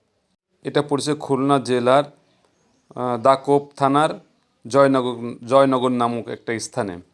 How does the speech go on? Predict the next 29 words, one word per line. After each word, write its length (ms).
হওয়ার 240
পরে 220
চলে 280
আসলাম 460
ঘাটে। 360
ঘাটে 400
এসে 260
যে 80
এখন 200
ট্রলার 280
পার 240
হয়ে 380
শহরে 340
যাব। 320
তো 380
শহরে 300
যাওয়ার 220
পরে 360
ওখান 280
থেকে 220
রিক্সায় 340
করে 260
আমাদের 520
গাড়ি 260
আসবে 240
হলো 200
খুলনা 300
নিউ 200
মার্কেটে। 460